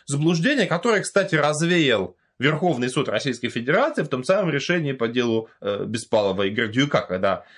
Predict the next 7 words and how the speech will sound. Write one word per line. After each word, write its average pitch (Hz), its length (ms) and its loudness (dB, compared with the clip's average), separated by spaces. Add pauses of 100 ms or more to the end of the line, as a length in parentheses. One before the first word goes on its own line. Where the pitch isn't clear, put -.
(160)
эм, 98 400 -6
Верховный 147 480 0
суд 320 320 -4 (180)
черным 233 340 0
по - 120 2
белому 165 340 0
написал, 135 640 -2